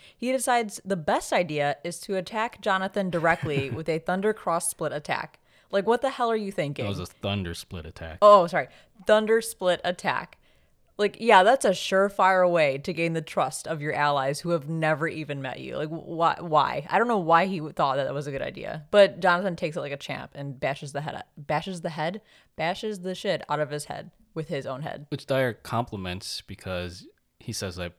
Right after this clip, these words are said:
Speaker 2: typically people would launch their head back, which will make his attack more effective. But he, Jonathan, I guess, uses his head and headbutts him, um, as the right counter.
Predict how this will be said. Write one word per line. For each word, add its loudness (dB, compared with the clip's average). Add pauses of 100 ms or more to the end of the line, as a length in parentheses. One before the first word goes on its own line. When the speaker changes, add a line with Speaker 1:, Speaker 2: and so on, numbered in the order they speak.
(140)
Speaker 2:
typically -8
people -12
would -8 (160)
launch -10
their -10
head -12
back, -6
which -20
will -18 (220)
make -10
his -12
attack -10
more -12
effective. -6
But -12
he, -12 (140)
Jonathan, -10 (580)
I -14
guess, -10
uses -2
his 0
head -2 (160)
and -16 (400)
headbutts -10
him, -10 (480)
um, -12 (320)
as -12
the -12
right -10
counter. -14